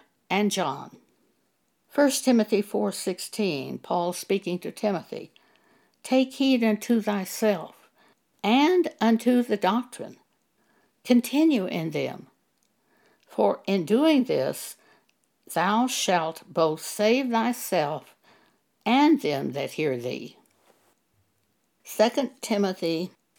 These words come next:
four, verse two. "Preach the word, be instant in season, out of season. Reprove, rebuke, exhort with all long suffering and doctrine."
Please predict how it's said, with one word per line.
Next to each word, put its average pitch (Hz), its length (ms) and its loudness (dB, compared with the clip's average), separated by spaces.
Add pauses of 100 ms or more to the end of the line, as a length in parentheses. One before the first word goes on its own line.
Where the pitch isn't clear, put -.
(200)
four, 226 720 4 (220)
verse 208 480 -2
two. - 540 -4 (1040)
"Preach 294 420 0
the 254 100 -2
word, 208 400 0
be - 300 -6
instant 262 580 0 (100)
in 233 240 4
season, 135 600 -4
out 233 240 0
of 147 140 -4
season. - 440 -8 (680)
Reprove, 247 920 2
rebuke, 202 1200 0 (360)
exhort 180 800 0 (420)
with 180 340 0
all 226 360 2
long 220 400 2
suffering 202 640 -2
and 196 440 -6
doctrine." - 600 -8